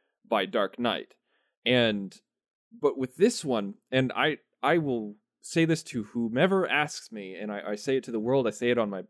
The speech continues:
my other podcasts all the time, is that before Dark Knight came out, this was the best superhero film ever made. Like, I, in, in my opinion,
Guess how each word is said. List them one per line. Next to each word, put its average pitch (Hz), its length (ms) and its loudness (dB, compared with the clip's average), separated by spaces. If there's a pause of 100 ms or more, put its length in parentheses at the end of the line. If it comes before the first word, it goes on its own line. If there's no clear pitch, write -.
my 101 200 -6
other 113 180 -2
podcasts 107 520 -6
all 120 180 0
the 131 80 -4
time, 98 360 -4 (420)
is 110 180 -10
that 107 340 4 (500)
before 165 440 4
Dark 151 360 2
Knight 131 280 0
came 113 280 -2
out, 107 280 0 (520)
this 135 220 0
was 160 200 2
the 131 100 2
best 123 360 0
superhero 113 480 -2
film 104 240 -4
ever 98 160 -6
made. 95 360 -10 (580)
Like, 101 300 -2
I, 113 320 2 (300)
in, 120 240 -2 (160)
in 120 220 2
my 135 480 2
opinion, 120 760 -2